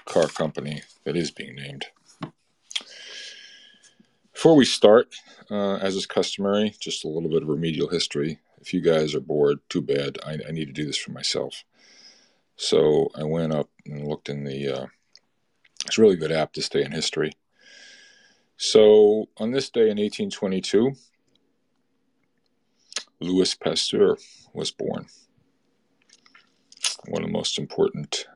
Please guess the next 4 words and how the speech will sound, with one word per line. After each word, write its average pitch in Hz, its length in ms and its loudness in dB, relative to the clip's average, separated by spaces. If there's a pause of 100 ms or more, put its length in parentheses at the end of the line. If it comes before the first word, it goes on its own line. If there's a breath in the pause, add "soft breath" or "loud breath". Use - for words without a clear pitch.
pioneers 78 800 -4 (260)
in 80 240 -8
medical 78 320 -4
microbiology. - 840 -8